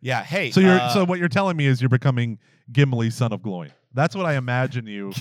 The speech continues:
Speaker 1: <laughs>
Speaker 2: a younger, beefier, th-,
Speaker 1: What?
Speaker 2: but
Speaker 1: A
Speaker 2: fat,
Speaker 1: dwarf?
Speaker 2: thinner day.
Speaker 1: No way,
Speaker 2: Yeah.
Speaker 1: dude. No way.
Speaker 2: Yeah, but he, like, he's, he's built like a wall.
Speaker 1: No.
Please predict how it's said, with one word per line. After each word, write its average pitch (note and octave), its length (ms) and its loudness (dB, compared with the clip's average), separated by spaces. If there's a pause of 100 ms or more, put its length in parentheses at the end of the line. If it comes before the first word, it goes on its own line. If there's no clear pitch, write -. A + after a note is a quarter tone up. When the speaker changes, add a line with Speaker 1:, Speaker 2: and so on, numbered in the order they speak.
Speaker 1:
<laughs> - 200 -10
Speaker 2:
a A#2+ 120 4
younger, E3 520 4
beefier, D#3 760 2
th-, - 120 -20
Speaker 1:
What? D#4+ 420 2
Speaker 2:
but A3 120 -8
Speaker 1:
A - 20 -20
Speaker 2:
fat, D#3 300 2
Speaker 1:
dwarf? A4 180 -4
Speaker 2:
thinner A#2+ 320 0
day. G2+ 160 -8 (640)
Speaker 1:
No C4+ 200 -6
way, C#4+ 200 -4
Speaker 2:
Yeah. - 220 -4
Speaker 1:
dude. G#3+ 320 -12 (260)
No G#3+ 160 -12
way. B2+ 300 -12
Speaker 2:
Yeah, - 80 -6
but E3 120 4
he, D3 60 6
like, C#3 220 0
he's, C#3+ 380 -4
he's D#3+ 220 2
built B2+ 240 2
like D#3 120 -6
a C#3+ 60 -2
wall. A#2+ 420 -8 (920)
Speaker 1:
No. - 300 -20